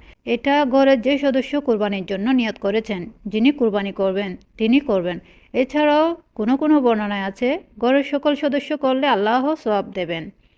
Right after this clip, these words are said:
সাত নাম্বার হলো তাকবীর, তাহমিদ, তাহলিল বেশি বেশি পড়া, আল্লাহু আকবার, লা ইলাহা ইল্লাল্লাহ, আলহামদুলিল্লাহ, এসব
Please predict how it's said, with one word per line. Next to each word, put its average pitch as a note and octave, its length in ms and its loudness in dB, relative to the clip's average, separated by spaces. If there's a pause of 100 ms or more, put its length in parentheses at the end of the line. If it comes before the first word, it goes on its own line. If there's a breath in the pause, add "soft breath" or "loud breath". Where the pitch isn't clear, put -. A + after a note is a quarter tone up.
(240)
সাত D4+ 300 -2
নাম্বার D#4 340 4
হলো D#4 300 2
তাকবীর, B3 720 0
তাহমিদ, C4 560 0
তাহলিল B3 440 -2
বেশি A3 260 -2
বেশি A3+ 220 -2
পড়া, F3 340 -2 (460 soft breath)
আল্লাহু A#3+ 540 4
আকবার, A3 380 0
লা A3 300 2
ইলাহা A3+ 480 -2
ইল্লাল্লাহ, G#3+ 640 0 (320)
আলহামদুলিল্লাহ, G#3+ 960 -2 (340)
এসব A3 320 -2